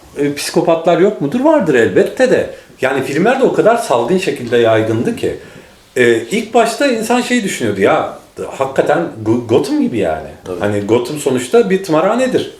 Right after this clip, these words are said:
Speaker 1: baktığında Gotham aslında. Hani
Speaker 2: Yetmiş üç
Speaker 1: Arkham
Speaker 2: ya işte.
Speaker 1: Asylum'un
Speaker 2: Evet.
Speaker 1: içinde yaratılmış gibi bir şeydir bütün Gotham zaten
Speaker 2: Evet,
Speaker 1: yani.
Speaker 2: evet.
Speaker 1: Herkes bir
Speaker 2: Yetmiş üçteki şeyi düşün mesela.
Speaker 1: Evet.
Speaker 2: O, o punk, gençlik falan, öyle bir gençlik düşünemiyorum ben de.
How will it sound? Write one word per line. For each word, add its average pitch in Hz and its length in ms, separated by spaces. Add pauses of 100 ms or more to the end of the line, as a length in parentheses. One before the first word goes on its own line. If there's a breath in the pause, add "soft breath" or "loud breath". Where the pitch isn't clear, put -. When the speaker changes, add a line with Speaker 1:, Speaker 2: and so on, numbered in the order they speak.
Speaker 1:
baktığında 92 500
Gotham 85 300
aslında. 85 500 (320 loud breath)
Hani 113 140
Speaker 2:
Yetmiş 123 180
üç 160 80
Speaker 1:
Arkham 190 160
Speaker 2:
ya 165 60
işte. 156 200
Speaker 1:
Asylum'un 180 540
Speaker 2:
Evet. - 100
Speaker 1:
içinde 170 220
yaratılmış 165 580
gibi 208 200
bir 240 40
şeydir 156 340
bütün 107 240
Gotham 90 360
zaten 90 260
Speaker 2:
Evet, 90 120
Speaker 1:
yani. 78 120 (140)
Speaker 2:
evet. 117 140
Speaker 1:
Herkes 160 180
bir 165 200
Speaker 2:
Yetmiş 139 180
üçteki 151 360
şeyi 147 180
düşün 101 240
mesela. 135 460 (120)
Speaker 1:
Evet. 127 100 (240)
Speaker 2:
O, - 60
o - 260
punk, 120 340
gençlik 107 420
falan, 110 320
öyle 110 160
bir 110 80
gençlik 113 420
düşünemiyorum 143 520
ben 87 100
de. - 400